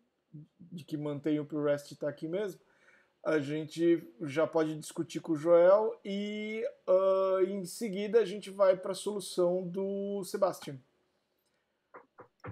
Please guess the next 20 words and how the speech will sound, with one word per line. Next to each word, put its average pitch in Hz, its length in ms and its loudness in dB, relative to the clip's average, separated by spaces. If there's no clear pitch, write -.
Vamos 151 260 -2
lá? 233 220 6
Fala 226 260 0
aí, 220 140 2
Joel. 175 340 6
Es-, - 160 -10
explica 233 920 -4
o, 180 640 0
o, 165 460 -4
o 147 40 -4
que 170 140 -8
tá 175 80 2
acontecendo 170 880 -2
pra 165 240 -2
gente, 156 600 -12
pra 156 100 -8
gente 151 220 -6
ter 175 100 4
contexto 151 520 -4
aí. 123 100 -12